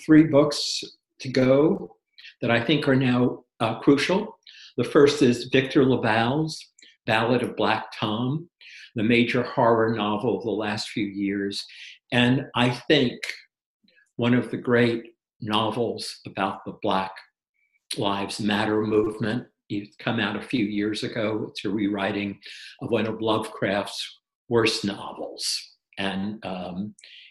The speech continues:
and, and it's thoughtful on those treatments. The other two I want to mention, uh, that are, are pandemic novels.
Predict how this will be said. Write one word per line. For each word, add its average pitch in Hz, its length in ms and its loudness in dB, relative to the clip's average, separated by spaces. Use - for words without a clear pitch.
and, - 240 -10
and 107 140 -2
it's - 240 -8
thoughtful 117 460 2
on 101 200 -6
those 87 240 -10
treatments. - 560 -8
The 226 140 4
other 262 240 2
two 180 260 4
I 147 80 4
want 135 220 0
to 135 60 -2
mention, 127 680 0
uh, 113 260 -6
that 123 160 2
are, 123 280 2
are 120 280 0
pandemic 165 720 0
novels. - 680 -14